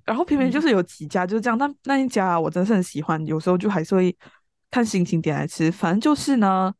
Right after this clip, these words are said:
Speaker 1: 鸡骨这一块，这是，
Speaker 2: 嗯。
Speaker 1: 真的是我，我本来是没有什么遇到，只要我不去选择它。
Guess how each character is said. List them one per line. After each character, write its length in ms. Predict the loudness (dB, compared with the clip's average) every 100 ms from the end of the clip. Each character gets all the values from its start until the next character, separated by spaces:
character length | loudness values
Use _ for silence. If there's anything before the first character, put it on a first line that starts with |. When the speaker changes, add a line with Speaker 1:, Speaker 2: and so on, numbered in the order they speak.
| _ _
Speaker 1:
鸡 380 | -4 2 2 0
骨 260 | 0 0 0
这 180 | 0 0
一 80 | 0
块， 440 | -4 -2 -2 -2 -10 -2
这 180 | 0
是， 560 | 0 0 0 2 0 -2
Speaker 2:
嗯。 80 | -10 _ _ _ _ _ _ _ _ _ _
Speaker 1:
真 160 | 0 2
的 140 | 2
是 80 | 2
我， 260 | 2 0 -2 -10 -16 _ _ -4
我 100 | 0
本 120 | 0
来 240 | 0 0
是 140 | -2 0
没 60 | 0
有 100 | 2
什 40 |
么 120 | 0 -2
遇 160 | -2
到， 180 | 0 0
只 140 | 0
要 80 | 0
我 160 | 0 0
不 140 | -2
去 120 | 0
选 320 | -2 -2 -4 -4
择 200 | -4 -2
它。 320 | -2 -4 -6